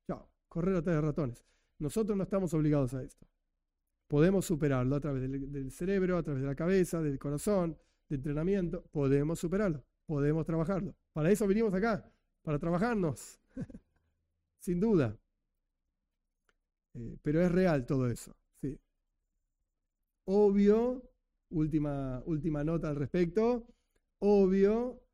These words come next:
que está el horóscopo de la revista donde aparecen todas las chicas lindas en la tapa, y el horóscopo del diario, y dicen, "Hoy vas a tener un día exitoso, y vas a comer mucha pizza, y vas a tener mucho dinero".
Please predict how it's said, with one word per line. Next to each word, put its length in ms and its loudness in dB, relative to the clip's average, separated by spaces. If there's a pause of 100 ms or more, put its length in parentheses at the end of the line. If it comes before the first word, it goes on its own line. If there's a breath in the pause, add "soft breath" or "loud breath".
(440)
que 180 0
está 560 -4
el 240 -4
horóscopo 640 0
de 80 4
la 100 2
revista 1120 2
donde 180 -4
aparecen 280 -4
todas 140 -2
las 100 -2
chicas 260 -2
lindas 260 0
en 60 -2
la 80 -2
tapa, 640 -2 (300 soft breath)
y 60 -2
el 80 2
horóscopo 460 0
del 160 0
diario, 840 0
y 40 0
dicen, 300 -2
"Hoy 100 2
vas 160 0
a 80 -4
tener 200 -2
un 140 -2
día 160 2
exitoso, 580 -2
y 20 0
vas 180 -4
a 80 -6
comer 260 -4
mucha 280 -4
pizza, 380 -4
y 40 0
vas 200 -2
a 80 -2
tener 340 -2
mucho 260 -2
dinero". 320 0